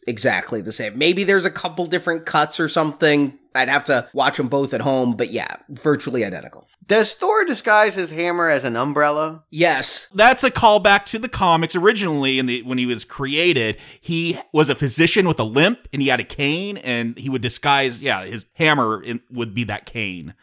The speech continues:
Speaker 3: So I feel like that's a throwback to this.
Speaker 1: But it's Loki, I think, who does the illusions. Loki is the master of illusions. When he takes them to Earth,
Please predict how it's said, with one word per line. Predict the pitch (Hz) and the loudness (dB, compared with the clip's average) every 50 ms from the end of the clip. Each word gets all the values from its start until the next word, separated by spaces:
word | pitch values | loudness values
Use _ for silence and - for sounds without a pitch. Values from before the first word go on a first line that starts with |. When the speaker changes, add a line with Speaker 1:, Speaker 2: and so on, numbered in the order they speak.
| _ _ | _ _
Speaker 3:
So | - 127 | -4 -4
I | 127 | -2
feel | - 170 156 | 0 2 2
like | 135 123 120 | 2 2 2
that's | - 131 131 - | 2 0 0 0
a | 127 | -4
throwback | - - 131 123 117 95 104 95 95 - | -6 -2 2 2 2 4 2 0 0 -2
to | 104 | -4
this. | 90 95 92 78 78 - - - - - | -4 -4 -6 -6 -8 -10 -14 -10 -2 2
Speaker 1:
But | 214 208 220 | 4 6 6
it's | 220 220 - - | 6 4 2 -2
Loki, | 202 233 269 349 339 - - 190 156 139 | 2 4 4 4 2 -2 -2 -2 0 0
I | 147 | 0
think, | 156 - 175 170 151 - | -2 -2 -2 -2 -2 -2
who | - 151 | -2 0
does | 143 156 151 143 | 0 0 0 0
the | - 139 135 | 0 0 -2
illusions. | 127 131 135 139 131 120 107 - 95 82 80 - | -2 -2 -2 -4 -4 -4 -6 -8 -12 -14 -12 -4
Loki | 135 151 170 190 185 - 202 185 | 2 4 4 4 4 2 2 0
is | 165 147 | 0 0
the | - 139 | 0 -4
master | 120 127 131 135 147 147 - 151 147 | -2 -2 0 0 0 0 2 2 2
of | 139 123 | 2 2
illusions. | 139 135 131 135 135 131 120 - 139 127 113 - | 0 0 0 0 0 0 0 -2 -2 -4 -4 -4
When | 123 127 127 | -4 -4 -4
he | 123 - 185 190 196 196 185 160 | -4 -4 -4 -4 -4 -4 -6 -4
takes | - 175 170 165 160 160 - | 0 2 2 2 2 -2 -2
them | - 160 151 147 147 143 | 0 0 2 2 0 -2
to | - 156 | -2 -4
Earth, | - 127 139 139 135 135 131 | -2 0 0 0 0 0 -2